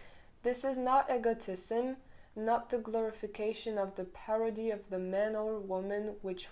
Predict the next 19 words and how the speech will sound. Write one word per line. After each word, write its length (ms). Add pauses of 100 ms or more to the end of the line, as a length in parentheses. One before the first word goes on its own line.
wrong 340 (120)
thinking 540
or 180
wrong 340
living 440
has 320
made. 320 (800)
It 120
is 180
simply 500
the 200
asserta-, 640 (280)
the 160
assertion 840
of 180
your 160
kinship 680
with 300
God. 320